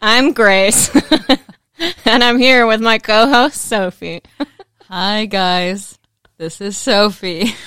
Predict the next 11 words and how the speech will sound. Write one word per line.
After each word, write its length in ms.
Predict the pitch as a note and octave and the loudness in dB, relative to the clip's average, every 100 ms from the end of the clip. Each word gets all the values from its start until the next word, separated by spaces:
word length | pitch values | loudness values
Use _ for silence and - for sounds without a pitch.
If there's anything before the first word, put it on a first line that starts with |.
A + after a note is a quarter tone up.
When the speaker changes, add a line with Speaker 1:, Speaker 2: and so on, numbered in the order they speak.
| G#3 F#3+ - | -8 -8 -16
Speaker 2:
<laughs> 400 | _ _ _ _ | _ _ _ _
Speaker 1:
Very 640 | A3 G3 E3 A3 A3 A#3 | -14 -12 -2 2 4 4
rudely 400 | G#3 G#3 G3+ F3+ | 4 2 0 -2
interrupted 640 | F#3 F3+ F3+ F3 - F3 D#3+ | -6 -6 -4 -4 -6 -10 -10
me. 260 | D#3 E3 - _ _ _ _ _ | -10 -12 -16 _ _ _ _ _
Um, 680 | F#3 F#3 F3+ F3 F3 F3 E3+ - | -6 -4 -2 -4 -6 -8 -10 -8
and 160 | F#3 | -10
today's 380 | G3 F#3+ G#3 B3+ | -6 -2 -2 -2
topic 580 | F#3+ D#3+ D#3+ D#3+ - _ - | -6 -6 -6 -8 -10 _ -12
is 920 | D#3+ E3 F#3+ G#3 A#3 B3+ C4+ D4 - _ _ _ _ | -8 -6 -4 -2 -2 0 -2 -6 -12 _ _ _ _
Speaker 2:
stationery. 1900 | - - - - A4+ - F4+ E4 D4 B3+ A3 G3 E3+ E3+ - C2 D#2+ - | -20 -20 -10 0 2 2 2 0 -2 -2 -4 -6 -10 -14 -18 -18 -18 -18